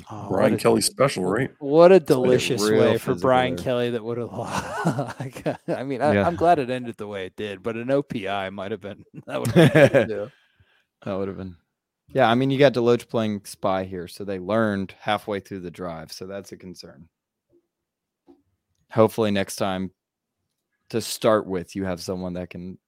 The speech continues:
Speaker 3: at least potentially keep up with Jaden Daniels.
Speaker 2: Oh, my goodness. What in the world?
Speaker 1: That is crazy. What happened there, boys?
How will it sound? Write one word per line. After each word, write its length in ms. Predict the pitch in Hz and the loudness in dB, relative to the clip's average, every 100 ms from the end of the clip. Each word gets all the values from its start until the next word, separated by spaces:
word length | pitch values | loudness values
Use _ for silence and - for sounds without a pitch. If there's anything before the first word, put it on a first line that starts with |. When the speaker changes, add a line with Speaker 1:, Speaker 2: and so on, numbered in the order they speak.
| - | -14
Speaker 3:
at 140 | 95 | -12
least 280 | 92 95 - _ | -12 -14 -18 _
potentially 640 | 110 - - 104 - 90 90 | -16 -12 -8 -8 -10 -14 -14
keep 260 | - 92 | -16 -16
up 100 | 87 | -16
with 140 | 87 87 | -16 -16
Jaden 240 | 80 82 | -16 -16
Daniels. 400 | - 87 113 _ _ _ _ _ - | -18 -18 -20 _ _ _ _ _ -18
Speaker 2:
Oh, 280 | - - - - | -16 -16 -18 -20
my 80 | - _ | -20 _
goodness. 460 | - - 117 - - | -18 -16 -10 -10 -6
What 200 | 160 147 | -4 -6
in 140 | - - | -8 -18
the 160 | - - - | -20 -20 -20
world? 300 | - - - - _ _ _ _ _ _ _ _ _ | -18 -18 -18 -20 _ _ _ _ _ _ _ _ _
Speaker 1:
That 180 | - 120 | -10 -8
is 140 | 104 | -10
crazy. 640 | - - 101 190 202 - 64 | -14 -12 -10 -8 -10 -14 -12
What 160 | 104 | -10
happened 320 | 156 180 - 95 | -8 -8 -10 -10
there, 240 | 196 185 | -10 -10
boys? 500 | - 73 60 - - | -12 -16 -16 -20 -20